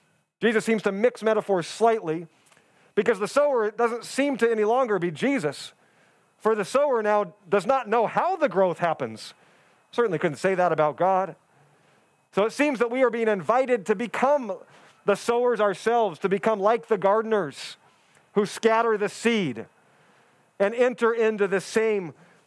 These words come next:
kind of work, now having been recipients. I can almost imagine Jesus saying to his disciples, "I've invited you to follow me,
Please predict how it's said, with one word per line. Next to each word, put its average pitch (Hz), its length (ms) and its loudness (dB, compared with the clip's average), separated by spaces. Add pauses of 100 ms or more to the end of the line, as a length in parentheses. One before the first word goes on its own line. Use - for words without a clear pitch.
(180)
kind 220 380 0
of 175 260 0
work, 185 480 0 (320)
now 196 220 2
having 196 260 0
been 185 200 0
recipients. 170 920 -2 (320)
I 190 80 2
can 202 160 0
almost 202 340 0
imagine 196 440 0
Jesus 180 300 -2
saying 196 280 0
to 185 120 0
his 180 140 -2
disciples, 160 640 -2 (1600)
"I've 190 140 0
invited 214 460 0
you 247 100 -2
to 240 80 2
follow 208 360 0
me, 113 200 -10